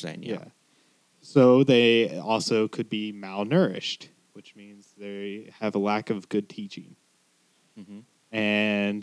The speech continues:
Speaker 2: they can also be defined of lack of exercising. So they need to be extorted. Or
Speaker 1: I'm
Speaker 2: they
Speaker 1: feeling
Speaker 2: need to be
Speaker 1: conviction.
Speaker 2: they need to have
Speaker 1: Spiritual exercising.
Speaker 2: Yeah.
Speaker 1: Okay, I feel better now.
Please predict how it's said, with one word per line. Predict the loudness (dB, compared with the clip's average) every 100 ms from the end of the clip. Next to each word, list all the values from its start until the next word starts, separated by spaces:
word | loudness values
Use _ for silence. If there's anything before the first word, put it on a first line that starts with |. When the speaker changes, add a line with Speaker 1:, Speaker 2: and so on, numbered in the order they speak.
| -6
Speaker 2:
they | -6
can | -6 -10
also | -12 -12 -12
be | -12 -12
defined | -14 -16 -14 -12 -14 -14
of | -8 -6 -4 -6 -6
lack | -6 -4
of | -6 -6
exercising. | -10 -8 -10 -10 -12 -16 -20 -20 -20 _ _
So | -2 0 0 -2 -4
they | -8 -8
need | -8 -10
to | -12
be | -12 -12 -14
extorted. | -16 0 2 2 0 -10 -10
Or | -8
Speaker 1:
I'm | -8
Speaker 2:
they | -6 2
Speaker 1:
feeling | 2
Speaker 2:
need | 2
to |
be | 0
Speaker 1:
conviction. | 2 2 2 -2 -4 _ _ _ _ _ _ _ -20 -20 -14
Speaker 2:
they | -8
need | -8 -8 -2
to | 0 2
have | 0 6 8
Speaker 1:
Spiritual | 8 6 2
exercising. | 2 2 2 2 -4 -12
Speaker 2:
Yeah. | -12 -12 -14 _ 4
Speaker 1:
Okay, | 6 6 0
I |
feel | 0 -2
better | -2 -6
now. | -14